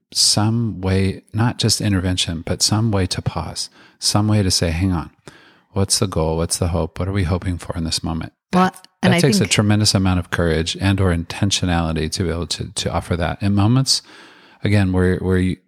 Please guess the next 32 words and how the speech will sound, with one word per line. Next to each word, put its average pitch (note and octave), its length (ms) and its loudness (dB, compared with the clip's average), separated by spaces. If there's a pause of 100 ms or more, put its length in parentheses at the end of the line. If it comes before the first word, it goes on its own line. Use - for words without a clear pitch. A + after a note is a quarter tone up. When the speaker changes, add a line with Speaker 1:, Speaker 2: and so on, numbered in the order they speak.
Speaker 1:
hopefully F#2 460 0 (260)
you F#2+ 300 -2
as F2+ 100 0
listeners F#2+ 400 0
can F2+ 160 -6
hear G2+ 260 0
it, - 300 -6 (360)
it - 60 -18
doesn't A#2+ 240 4
have A#2+ 160 2
to G#2+ 100 0
get F2 120 0
charged F#2+ 680 0
for F#2+ 180 0
it E2+ 80 -4
to - 100 -6
be E2+ 140 -4
difficult, - 540 -6 (640)
meaning F#2 460 2
that, E2+ 180 -2 (240)
that - 300 -4
there G#2 160 4
is, A2+ 160 0 (140)
might G#2+ 440 -2
be A#2 80 2
some A#2 160 0
tension, F2 460 0
there's F2 180 -2
some G#2+ 140 -2
misunderstanding. G#2+ 840 0 (240)
Uh, F2 340 -2 (1000)
a-, A2 60 -2